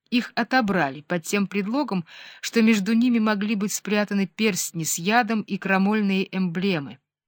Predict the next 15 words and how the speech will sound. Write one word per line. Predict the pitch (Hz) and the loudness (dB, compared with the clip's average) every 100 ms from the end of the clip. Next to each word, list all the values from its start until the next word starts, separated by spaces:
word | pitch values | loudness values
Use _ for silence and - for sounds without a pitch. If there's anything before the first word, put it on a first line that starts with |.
| _ _ _ _ _ _ _ _ | _ _ _ _ _ _ _ _
Король | 175 190 196 | 0 0 0
так | 196 196 196 | 0 0 0
никогда | 180 185 175 185 | -2 -2 -2 -2
и | 185 | 0
не | 185 | 0
узнал | 190 175 240 226 | 0 0 0 2
об | 156 143 | 0 -4
этом — | 139 - 127 143 _ - - _ _ _ _ - 170 | -8 -10 -14 -14 _ -20 -20 _ _ _ _ 0 2
а | |
Консуэла | 165 185 180 - 269 294 269 | 2 0 0 0 2 2 2
никогда | 214 - 185 180 226 | 0 0 -2 0 -2
их | 233 165 | 0 -2
больше | 165 190 - | -2 -4 -4
не | 160 143 | -4 -4
увидела. | 131 139 131 135 143 | -6 -6 -8 -8 -10